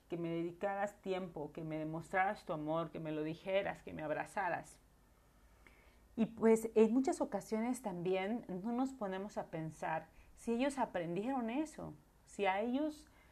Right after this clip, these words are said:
eh, esas expresiones de afecto se les dio, porque si no lo vivieron tampoco, pues tampoco quiere decir que, eh, estén preparados para hacerlo.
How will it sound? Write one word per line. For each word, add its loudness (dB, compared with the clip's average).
eh, 4
esas -2
expresiones -2
de 2
afecto 0
se 0
les 0
dio, 0
porque 0
si 0
no 4
lo 6
vivieron 2
tampoco, -2
pues -6
tampoco 0
quiere 0
decir 0
que, -4
eh, -2
estén 2
preparados 6
para -2
hacerlo. -2